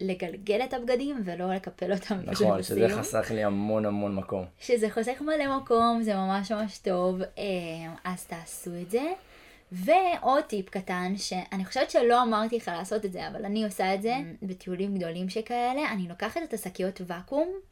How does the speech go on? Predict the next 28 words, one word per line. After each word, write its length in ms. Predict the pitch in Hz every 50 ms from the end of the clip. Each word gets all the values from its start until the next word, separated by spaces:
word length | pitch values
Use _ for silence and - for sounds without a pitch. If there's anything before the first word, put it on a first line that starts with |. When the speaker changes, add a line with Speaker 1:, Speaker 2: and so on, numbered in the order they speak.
| - _ - - - - _ -
Speaker 1:
ואני 340 | 185 185 196 180 175 180 185
פשוט, 420 | - 185 - - 233 254 262 - -
נגיד 240 | 196 196 185 208 233
את 100 | 240 226
הדברים 300 | 196 175 185 175 190 208
הגדולים, 400 | 220 214 190 180 170 180 208 214
כמו 220 | 190 - 190 185 185 -
קפוצ'ונים, 720 | - 160 - - 170 - - 226 214 202 196 185 170 156
מכנסיים 540 | 170 - - - 180 - - 185 196 190 180
עבים, 440 | 170 170 190 208 190 180 165 156 151 - -
אה, 60 | 165 156 143 - 185
ג'ינסים, 640 | 185 208 226 220 214 202 - - 185 - - - 90 185
דברים 260 | - 185 196 208 208
כאלה, 380 | 185 180 165 175 180 190 247 302 311 - - - - - - -
אני 120 | 185 190
מכניסה 500 | 180 - - 185 180 - - 208 214 214
לשקית 580 | 220 220 208 190 - - - - 202 196 - 175
ואקום, 520 | 160 170 175 175 185 - - 285 320 359 403 427 - _ - - - - - - _ -
ומוציאה 920 | 180 165 165 170 180 190 185 175 170 - - - 202 196 190 - - 202
מזה 200 | 220 220 202 190
את 100 | 180 -
כל 180 | - 220 208 202
האוויר, 540 | 190 180 165 160 190 233 247 247 247 -
הכל 240 | - 190 - 202 196
מתכווצ'ץ', 800 | 202 226 226 - - - 151 - - - 226 240 320 339 - - -
ואז 200 | 190 202 202 208
יש 120 | 202 -
לך 140 | 214 -